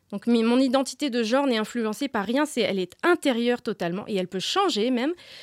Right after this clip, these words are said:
Et donc, c'est ça, et je le déclare aux autres et je dois m'affirmer pour finalement être heureux. Parce que si je suis malheureux et si je vais mal et si je vis de la souffrance, bien sûr, c'est parce qu'il y a cette incongruence, cette incohérence entre mon identité intérieure et mon corps, finalement,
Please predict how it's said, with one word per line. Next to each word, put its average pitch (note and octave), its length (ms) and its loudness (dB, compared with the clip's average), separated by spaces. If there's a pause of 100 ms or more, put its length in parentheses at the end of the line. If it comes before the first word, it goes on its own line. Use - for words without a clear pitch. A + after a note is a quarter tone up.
(420)
Et D4+ 140 4
donc, E4+ 220 4
c'est D4+ 180 0
ça, E4+ 320 0
et A#3+ 80 0
je A3 140 0
le A#3+ 120 0
déclare D4+ 520 2
aux G#3+ 200 0
autres D4+ 180 -4
et A#3+ 60 2
je A3+ 80 0
dois B3 220 2
m'affirmer C4 760 2
pour B3 180 -8
finalement A3+ 440 -2
être G3+ 240 -8
heureux. F3 240 -6 (260)
Parce A3 140 -4
que D#4+ 100 0
si G#4 120 0 (100)
je F4 60 4
suis D4 240 0
malheureux A3+ 400 2
et B3 80 0
si A3+ 160 -6
je G#3 80 -2
vais G3+ 120 -2
mal B3 220 2
et A3+ 60 -2
si G#3 160 -8
je F3+ 60 -8
vis G3 80 -6
de F#3+ 60 -6
la F3 80 -2
souffrance, G3+ 360 -10
bien A3 140 -4
sûr, B3+ 220 -4
c'est A3 120 -8
parce F#3+ 180 -8
qu'il G#3+ 160 -6
y G#3 40 2
a F#3+ 80 -2 (340)
cette - 280 -6 (220)
incongruence, B3 580 0
cette G#3 220 -4
incohérence C4 840 2
entre A3+ 320 -2
mon G#3+ 200 0
identité A3+ 540 0
intérieure A3+ 560 0 (300)
et A#3 80 2
mon F#3+ 120 -2
corps, F#4 360 -2
finalement, F#3 440 -6